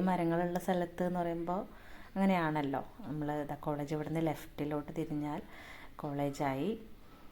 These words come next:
പിന്നെ ഇവിടുന്ന് ലെഫ്റ്റ് സൈഡിലാണ് കാണുന്ന ആ ഭാഗങ്ങളെല്ലാം, ആ ബിൽഡിങ്ങിന് ബ-, ആ, ബാക്കിലായിട്ട് കാണുന്ന ഭാഗങ്ങളെല്ലാം കോളേജിൻ്റെ ഭാഗങ്ങളാണ്. പിന്നെ നല്ലൊരു സ്ഥലമാണ്. ഇപ്പം നമുക്ക്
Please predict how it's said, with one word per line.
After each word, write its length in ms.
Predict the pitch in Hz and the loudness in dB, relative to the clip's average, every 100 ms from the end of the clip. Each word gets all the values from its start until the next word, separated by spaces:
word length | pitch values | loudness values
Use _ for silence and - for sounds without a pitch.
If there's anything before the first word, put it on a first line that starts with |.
| - - - - - - - - - - - - - | -16 -16 -16 -18 -18 -18 -18 -18 -16 -14 -14 -14 -2
പിന്നെ 320 | 160 147 147 143 | 2 2 2 2
ഇവിടുന്ന് 340 | 151 175 190 233 - 196 185 | 2 4 6 6 4 4 4
ലെഫ്റ്റ് 300 | 185 - 196 | 2 0 4
സൈഡിലാണ് 400 | 190 180 185 180 | 4 6 2 4
കാണുന്ന 380 | 185 170 165 170 165 | 4 4 4 4 6
ആ 20 | 170 | 6
ഭാഗങ്ങളെല്ലാം, 880 | 165 156 160 160 165 151 147 147 - 156 | 6 6 4 4 4 2 2 0 0 -2
ആ 40 | 160 | 2
ബിൽഡിങ്ങിന് 420 | 165 160 160 160 160 | 4 4 4 4 2
ബ-, 80 | 156 160 | 0 2
ആ, 20 | 160 156 | 2 2
ബാക്കിലായിട്ട് 540 | 147 - 156 156 170 180 | 0 -2 -2 0 0 2
കാണുന്ന 280 | 175 175 175 | 2 2 4
ഭാഗങ്ങളെല്ലാം 540 | 180 170 175 185 202 214 | 4 4 4 6 6 6
കോളേജിൻ്റെ 460 | 208 160 143 147 147 143 | 6 4 2 -2 0 0
ഭാഗങ്ങളാണ്. 640 | 135 143 143 139 139 165 294 - - - - - - | 0 0 0 0 0 -2 -4 -8 -14 -14 -16 -6 0
പിന്നെ 240 | 160 160 160 | 4 4 4
നല്ലൊരു 340 | 156 170 190 196 | 4 6 6 6
സ്ഥലമാണ്. 520 | - 165 151 151 147 151 | 6 6 6 2 2 2
ഇപ്പം 160 | 151 147 | 2 2
നമുക്ക് 300 | 147 - | 2 0